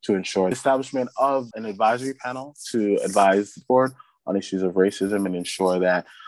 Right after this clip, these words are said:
it's not just anti-Black racism, that Toronto Police Service understands, but the intersection between mental wellness and anti-Black racism.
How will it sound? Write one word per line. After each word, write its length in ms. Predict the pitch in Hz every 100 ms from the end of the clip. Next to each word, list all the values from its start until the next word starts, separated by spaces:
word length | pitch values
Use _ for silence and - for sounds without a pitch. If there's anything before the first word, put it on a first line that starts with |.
| -
it's 160 | - -
not 200 | 117 110
just 360 | 101 101 - -
anti-Black 640 | 104 101 95 90 107 113
racism, 520 | 104 107 107 117 117
that 240 | 117 101 - - -
Toronto 240 | 113 107
Police 240 | - 104 101
Service 360 | 104 101 - 95 92 85 - -
understands, 760 | 104 104 - 123 131 143 - -
but 140 | -
the 120 | 98
intersection 760 | 104 104 98 107 107 - 95 90
between 340 | 87 - 90
mental 520 | 87 - 80 82 98 -
wellness 680 | - 117 101 87 - - - _
and 180 | - 92
anti-Black 540 | 85 87 80 85 87 -
racism. 400 | 87 - 87